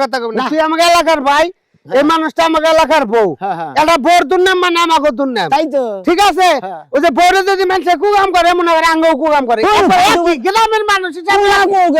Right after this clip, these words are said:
Speaker 2: ভাই, গরমে
Speaker 1: একই। কারণ মান সম্মান জায়গা।
Speaker 2: হ্যাঁ।
Speaker 1: আচ্ছা, তুই হাসা কথা কবি যে তোর বউর এই পায়ের তাইলাই থেকে কোন জায়গাটার মধ্যে উম না যায়?
Speaker 2: কোন হানে ওম নাই কে?
Speaker 1: নিচে, এনে,
Speaker 2: সব
Speaker 1: এনে,
Speaker 2: জায়গায়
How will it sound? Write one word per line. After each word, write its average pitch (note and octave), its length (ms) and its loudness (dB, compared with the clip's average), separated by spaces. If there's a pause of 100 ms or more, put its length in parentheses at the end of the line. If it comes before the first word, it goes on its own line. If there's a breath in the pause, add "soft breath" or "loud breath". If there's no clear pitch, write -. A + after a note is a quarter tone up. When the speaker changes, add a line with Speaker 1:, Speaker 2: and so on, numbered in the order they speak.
Speaker 2:
ভাই, C4 100 -4
গরমে C4+ 340 -2
Speaker 1:
একই। E4 300 -2 (540)
কারণ C#4+ 140 -2
মান F#4 240 -2
সম্মান E4+ 340 0
জায়গা। A3 300 -2 (180)
Speaker 2:
হ্যাঁ। D#3 200 -16 (280)
Speaker 1:
আচ্ছা, G#3+ 220 -8
তুই E4 120 0
হাসা D#4+ 340 0
কথা D4 180 -2
কবি D4+ 240 -6
যে D#4+ 140 0
তোর D4 360 0
বউর D4+ 340 2
এই D4 140 0
পায়ের D#4+ 460 -2
তাইলাই D#4+ 320 -2 (100)
থেকে A3+ 200 -8
কোন G4+ 280 -2 (100)
জায়গাটার D#4 400 -2
মধ্যে D4 240 -2
উম C4 340 -4
না C4 120 -2 (100)
যায়? F3 140 -12 (220)
Speaker 2:
কোন G4 200 0
হানে F#4+ 360 0
ওম D#4+ 200 2
নাই B3+ 160 -4
কে? C#3 160 -14 (260)
Speaker 1:
নিচে, D#4+ 280 0 (220)
এনে, D#4 180 0
Speaker 2:
সব F4 220 2
Speaker 1:
এনে, C#4 80 -4
Speaker 2:
জায়গায় E4 320 0